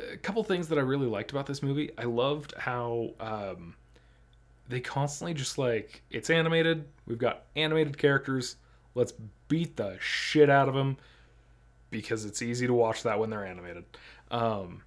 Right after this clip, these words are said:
so, like, you've got zombie characters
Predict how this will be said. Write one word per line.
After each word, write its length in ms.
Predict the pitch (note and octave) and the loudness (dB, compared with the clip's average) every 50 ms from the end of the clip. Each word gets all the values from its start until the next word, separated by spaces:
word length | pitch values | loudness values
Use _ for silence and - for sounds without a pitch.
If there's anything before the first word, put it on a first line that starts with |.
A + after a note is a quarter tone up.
| _ _ | _ _
so, 160 | - - - A#2+ | -10 -4 0 0
like, 200 | A#2 A2 - - | 0 0 0 -4
you've 80 | A2+ - | -4 0
got 360 | B2 A2+ A2 G#2+ G2 - - - - A2 | 0 0 0 0 -2 -6 -8 -14 -16 -12
zombie 420 | A2 G#2 A2 G2 G2+ A#2 C3+ C3+ | -8 -6 -6 -4 -4 -2 -2 -2
characters 680 | B2 - D3 C#3 C#3 C#3 C#3 D3+ D#3 D#3+ E3+ - - | 0 0 0 0 0 -2 -4 -4 -4 -4 -4 -6 -10